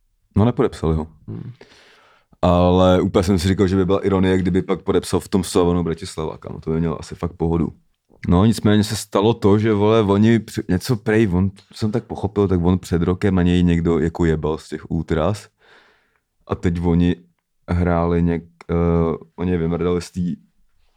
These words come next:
Speaker 1: kvalifikace o Ligu mistrů kvůli té koroně nějak,
Speaker 2: Aha.
Speaker 1: jsme tady řešili už. A hráli o evropskou a zase dostali. A Miňo Stoch si rejpnul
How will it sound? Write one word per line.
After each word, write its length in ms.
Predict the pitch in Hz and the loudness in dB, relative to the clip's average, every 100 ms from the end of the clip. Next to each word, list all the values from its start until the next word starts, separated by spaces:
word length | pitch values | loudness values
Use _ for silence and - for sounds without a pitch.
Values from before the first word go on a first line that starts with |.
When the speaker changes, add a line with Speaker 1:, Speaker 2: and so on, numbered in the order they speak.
| _ _ _ _ | _ _ _ _
Speaker 1:
kvalifikace 640 | - 82 82 - 90 - 87 | -6 -4 -4 -6 -6 -6 -4
o 60 | |
Ligu 200 | 90 90 | -2 0
mistrů 420 | 90 80 - 90 90 | -2 -2 -4 -4 -2
kvůli 200 | 87 85 | -4 -6
té 120 | 82 | -8
koroně 420 | - 80 80 82 85 | -4 -4 -2 -2 -2
nějak, 400 | 90 92 95 _ _ - | -2 -4 -6 _ _ -2
Speaker 2:
Aha. 280 | 107 101 104 | 0 0 -4
Speaker 1:
jsme 180 | - | -6
tady 120 | 80 80 | -4 -4
řešili 320 | 71 85 80 | -6 -8 -8
už. 240 | 92 - _ - - - _ - | -8 -10 _ -20 -20 -20 _ -4
A 60 | 87 | 0
hráli 180 | 90 | 2
o 100 | 92 | 4
evropskou 520 | 92 104 104 - 92 82 | 4 4 2 0 0 0
a 80 | |
zase 300 | 87 95 - | 2 0 2
dostali. 520 | 110 - - 113 85 73 _ _ - - - | 2 2 0 0 0 -4 _ _ -20 -14 -2
A 60 | |
Miňo 260 | 92 95 101 | 2 2 2
Stoch 280 | - 107 101 | -2 -10 -6
si 140 | - | -2
rejpnul 560 | 95 87 - 92 95 | 0 0 -2 0 0